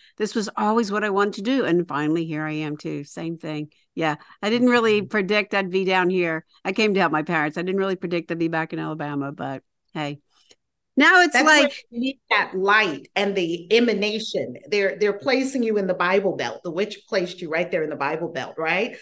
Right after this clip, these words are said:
Speaker 2: The witch and the other archetypes that are emanating through you as you. And so they have you in the space where they really want to move the energy. It's beautiful.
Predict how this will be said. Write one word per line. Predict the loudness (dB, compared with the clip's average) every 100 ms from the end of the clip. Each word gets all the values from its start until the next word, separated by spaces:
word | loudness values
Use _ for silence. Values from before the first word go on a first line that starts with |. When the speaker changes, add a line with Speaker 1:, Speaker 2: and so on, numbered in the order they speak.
| -14 2
Speaker 2:
The | 6
witch | 8 8 6
and | 2
the | 2 0
other | 0
archetypes | -2 -2 -2 0 0 0 0
that | 0 2
are | 0 0 -2 -10 _ 4
emanating | 6 6 4 2 -2 0
through | 2 2
you | 2 0 -2
as | 0 0 -2 -6
you. | -10 -12 -18 -20 -4
And | -2 0
so | 4
they | 6 6
have | 4 4 4 0
you | -2 -2 2
in | 4 6 2 0 -4
the | -6
space | -6 2 4 4 0
where | 0 4
they | 2
really | 4 4 4 2
want | -4 -2 -2 -2
to | -4
move | 2 4 4 2 -2 0
the | 2 4
energy. | 2 -2 -4 -4
It's | -4 -4
beautiful. | -4 -2 -2 -6 -12